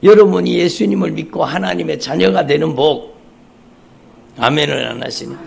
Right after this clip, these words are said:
하나님의 자녀가 되는 복이 가장 큰 복이요. 하나님의 나라 호적에 여러분의 이름이 올라가는 복이 가장 큰 복이요.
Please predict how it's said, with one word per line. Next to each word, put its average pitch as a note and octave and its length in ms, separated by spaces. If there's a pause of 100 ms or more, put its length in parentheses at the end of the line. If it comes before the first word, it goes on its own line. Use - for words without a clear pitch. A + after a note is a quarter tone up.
(240)
하나님의 G#3 600
자녀가 G#3 460
되는 F#3+ 300
복이 E3+ 260
가장 E3 380
큰 A3 200
복이요. F3+ 540 (920)
하나님의 G#3 560
나라 F3+ 380
호적에 F#3+ 680
여러분의 F#3+ 480
이름이 G3 320
올라가는 E3+ 580
복이 D#3+ 260
가장 F#3 340
큰 E3+ 180
복이요. D3+ 400